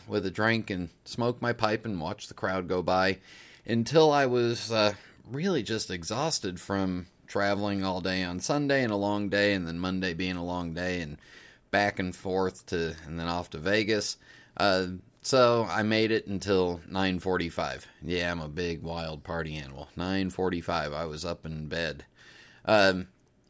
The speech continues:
the trade show day the next day, downstairs, lots of walking. Let me, uh, I'll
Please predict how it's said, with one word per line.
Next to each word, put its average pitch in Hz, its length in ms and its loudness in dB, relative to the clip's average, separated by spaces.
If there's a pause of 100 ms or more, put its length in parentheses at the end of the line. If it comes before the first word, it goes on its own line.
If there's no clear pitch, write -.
(400)
the 113 420 4
trade 139 500 2
show 139 220 6
day 127 240 6
the 123 100 2
next 120 300 0
day, 120 400 4 (880)
downstairs, 120 600 2
lots 110 240 0
of 104 120 -6
walking. 101 560 0 (920)
Let 127 140 0
me, 131 180 4
uh, 110 240 4 (100)
I'll 104 220 -4